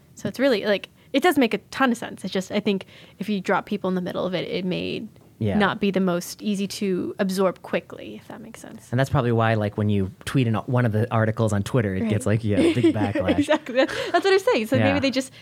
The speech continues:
Speaker 1: they need some context. That's
Speaker 2: They need
Speaker 1: all.
Speaker 2: some context. So I think they're gonna see it there.
Speaker 1: Yeah.
Speaker 2: And then, you know, I also like to say that, like, you know, about your thing about self-improvement, like, um,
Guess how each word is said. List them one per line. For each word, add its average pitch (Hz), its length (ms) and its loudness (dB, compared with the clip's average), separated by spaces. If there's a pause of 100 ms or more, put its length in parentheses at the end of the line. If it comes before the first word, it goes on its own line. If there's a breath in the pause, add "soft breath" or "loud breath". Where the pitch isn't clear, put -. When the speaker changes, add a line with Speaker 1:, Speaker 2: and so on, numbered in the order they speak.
Speaker 1:
they 240 80 0
need 240 120 -2
some 240 100 -10
context. - 360 -6
That's - 100 -10
Speaker 2:
They 107 60 2
need 113 100 4
Speaker 1:
all. - 40 -6
Speaker 2:
some 110 120 2
context. 98 480 -4
So 113 80 2
I 110 40 2
think 131 160 -2
they're 98 100 0
gonna 104 140 0
see 101 240 0
it 95 160 -6
there. 92 340 -2 (160 loud breath)
Speaker 1:
Yeah. 226 160 -10 (140 loud breath)
Speaker 2:
And 131 140 4
then, 131 200 4
you 135 140 2
know, 127 120 4
I 113 140 4
also 120 220 0
like 110 140 0
to 107 60 -2
say 107 240 0
that, 95 160 -2
like, 95 380 -4 (340 soft breath)
you 101 80 -2
know, 95 80 0
about 90 220 -2
your 82 100 -6
thing 104 240 -4
about 90 240 -6
self-improvement, 92 840 -4
like, 101 460 -2
um, 101 380 2